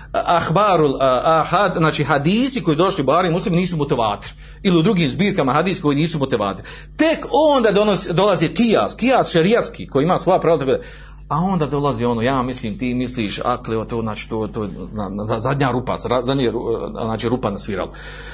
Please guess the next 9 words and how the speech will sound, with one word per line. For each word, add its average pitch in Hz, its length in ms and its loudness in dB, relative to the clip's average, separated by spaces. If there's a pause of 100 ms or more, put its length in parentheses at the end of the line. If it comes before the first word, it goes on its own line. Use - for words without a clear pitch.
(120)
Na, - 200 -2
znači, 135 300 0
ove 233 300 4
stvari 233 360 2
kad 175 160 2
čovjek 247 240 2
rasporedi 190 540 4
ovim 185 460 2
načinom, 220 600 2